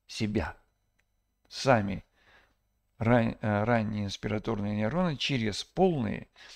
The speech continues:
и через пневмотоксические центры вызывают свое торможение. Это важно для того, чтобы процесс возбуждения в ранних прекратился.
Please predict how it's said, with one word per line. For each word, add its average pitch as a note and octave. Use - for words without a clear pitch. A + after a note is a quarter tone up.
и C#3+
через A2
пневмотоксические B2+
центры -
вызывают D#3+
свое A2
торможение. -
Это C#3
важно E3+
для A2+
того, B2
чтобы C#3+
процесс A2+
возбуждения A#2
в G#2+
ранних C#3
прекратился. -